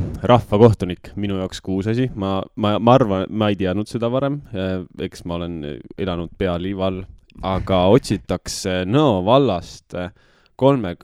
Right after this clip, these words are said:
kolme kandidaati rahvakohtunikuks.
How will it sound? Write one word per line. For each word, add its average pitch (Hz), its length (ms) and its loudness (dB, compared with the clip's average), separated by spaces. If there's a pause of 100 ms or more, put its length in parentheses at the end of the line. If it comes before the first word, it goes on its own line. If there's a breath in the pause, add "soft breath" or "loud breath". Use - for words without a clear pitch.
(200)
kolme 113 500 -2
kandidaati 127 800 -6 (400)
rahvakohtunikuks. 123 1300 -6